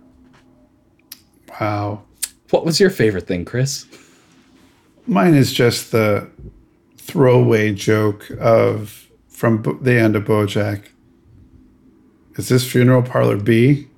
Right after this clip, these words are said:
Speaker 1: <sighs> Like, the fact that he has to ask, like, you're obviously in the wrong place. The fact that he has to vocalize, like, and hit it over the head, like,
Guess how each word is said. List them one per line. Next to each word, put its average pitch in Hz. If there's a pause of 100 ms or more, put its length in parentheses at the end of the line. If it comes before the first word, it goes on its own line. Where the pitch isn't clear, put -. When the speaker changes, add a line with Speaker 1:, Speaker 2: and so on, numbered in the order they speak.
(440)
Speaker 1:
<sighs> - (460)
Like, 135
the 170
fact 156
that 160
he 160
has 139
to 139
ask, 117
like, 110 (560)
you're 185
obviously 131
in 117
the 113
wrong 113
place. - (300)
The 139
fact 143
that 151
he 147
has 127
to 135
vocalize, 123
like, - (460)
and 123
hit -
it 147
over 123
the 117
head, 110
like, 107